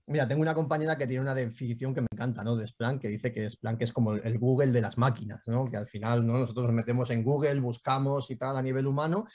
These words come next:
y lo que hacía Splunk realmente, o lo que hace Splunk y siempre ha hecho, es r-, hacer lo mismo, darle ese orden, ese conocimiento, poner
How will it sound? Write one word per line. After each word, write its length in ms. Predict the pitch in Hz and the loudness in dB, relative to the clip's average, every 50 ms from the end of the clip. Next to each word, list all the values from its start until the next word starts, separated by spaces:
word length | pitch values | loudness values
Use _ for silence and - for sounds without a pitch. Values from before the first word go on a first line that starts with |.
| - - _ _ | -20 -20 _ _
y 120 | - - 131 | -6 -4 -2
lo 160 | 120 120 117 | -2 -2 -2
que 60 | 117 | -4
hacía 260 | 110 - 131 131 131 | -4 -2 0 0 0
Splunk 340 | 127 - - 135 135 147 151 | -2 -2 -2 0 0 0 0
realmente, 500 | 147 139 143 135 139 139 143 147 147 185 | 0 0 0 2 2 2 0 0 0 0
o 60 | 165 | 0
lo 100 | 127 117 | 0 -2
que 120 | 110 113 110 | -2 -4 -6
hace 160 | 110 135 123 | -6 -6 -8
Splunk 380 | 117 - 147 139 156 165 147 | -6 -6 -4 -4 -2 -2 -4
y 60 | 131 113 | -6 -6
siempre 300 | - 127 123 117 127 127 | -4 -4 -2 0 0 0
ha 80 | 131 | 0
hecho, 240 | 139 135 - 185 160 | 0 0 -2 0 0
es 240 | 135 123 - - - - | 0 0 -2 -4 -8 -10
r-, 140 | 123 120 117 - | -10 -10 -4 -4
hacer 380 | 131 123 - - - 147 143 | -4 -4 0 2 2 4 4
lo 100 | 165 156 | 6 6
mismo, 320 | 156 165 180 165 180 202 202 | 6 6 6 4 4 2 2
darle 300 | 143 131 - 143 147 143 | 2 2 0 0 0 -2
ese 200 | 135 - 139 139 | -2 -2 0 0
orden, 300 | 160 190 185 135 123 117 | 0 0 0 -2 -2 -4
ese 200 | 120 - 139 135 | -4 -6 -6 -4
conocimiento, 600 | 139 135 123 - 139 131 151 170 175 - 139 110 | -4 -4 -2 -2 -4 -4 -4 -4 -2 -4 -4 -2
poner 320 | 113 117 117 127 131 127 | -2 0 0 0 0 -2